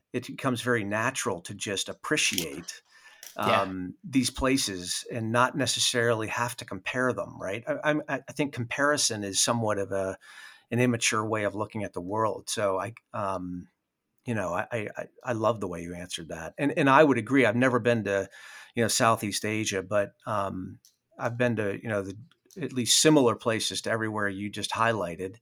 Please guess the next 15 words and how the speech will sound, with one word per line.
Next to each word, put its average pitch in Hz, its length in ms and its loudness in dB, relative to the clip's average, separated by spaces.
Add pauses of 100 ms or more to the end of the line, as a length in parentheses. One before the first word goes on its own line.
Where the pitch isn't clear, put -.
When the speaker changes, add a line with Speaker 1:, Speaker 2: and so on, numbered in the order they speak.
(460)
Speaker 1:
Um, 92 640 -2 (280)
and 107 260 -2
you're 101 160 -2
right. 104 340 2
I - 40 -10
mean, 95 320 -8
uh, - 160 -6
the 120 120 -6
things 131 360 0
that 104 140 -6
you 110 200 -6
pointed 113 420 -2
out 107 280 2
about 98 460 -2
Peru, 98 720 -4